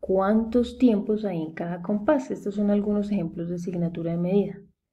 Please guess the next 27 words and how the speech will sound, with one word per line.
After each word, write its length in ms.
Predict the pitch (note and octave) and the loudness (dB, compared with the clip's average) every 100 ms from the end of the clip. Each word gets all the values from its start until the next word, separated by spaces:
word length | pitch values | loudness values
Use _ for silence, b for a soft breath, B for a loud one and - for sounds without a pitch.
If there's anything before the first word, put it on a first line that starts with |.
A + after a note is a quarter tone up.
| _ _ _ _ _ _ _ _ | _ _ _ _ _ _ _ _
¿sí? 340 | - A#3+ - | -4 -4 4
Y 140 | C4 C4+ | 8 10
el 120 | C4+ | 10
número 360 | C#4 C#4+ C#4+ | 8 8 8
de 120 | C#4+ D4 | 6 6
abajo 520 | C#4+ G#3+ A3+ B3+ - _ _ _ _ _ _ | 6 4 0 -4 -6 _ _ _ _ _ _
nos 280 | G#3+ G#3+ G#3+ | 0 2 2
dice 440 | A3+ G3+ - A3+ - - _ _ _ _ _ _ | 2 0 0 -6 -8 -18 _ _ _ _ _ _
qué 180 | - C4 | 6 8
figura 640 | C4 C#4 C4+ C4 A3 B3+ - - _ _ F#3+ | 8 4 6 6 4 0 -6 -16 _ _ -4
va 80 | F#3 | 0
a 20 | |
recibir 420 | E3+ E3+ G3+ F3+ | 0 0 0 0
un 160 | E3+ F3 | -2 4
tiempo, 380 | C4 G#3+ - - - _ _ _ _ _ _ | 6 6 0 -12 -16 _ _ _ _ _ _
¿sí? 280 | - F#3+ A3 - B B B | -10 -8 -10 -8 B B B
Entonces, 260 | - D#3+ | -12 -6
en 100 | F#3+ | -4
el 100 | F#3 | -2
caso 200 | F#3 G#3 B3 | 0 2 2
del 120 | C4 | 4
cuatro 320 | A3 G#3+ G#3 | 2 0 0
cuartos, 380 | A3 F3 G3 G3+ | 0 -2 -2 -2
el 140 | G3+ | -2
número 300 | F#3 F3 F#3 | 0 0 4
de 140 | G3+ G#3 | 4 4
abajo 460 | G3+ F3+ F#3 G3+ | 2 0 -4 -8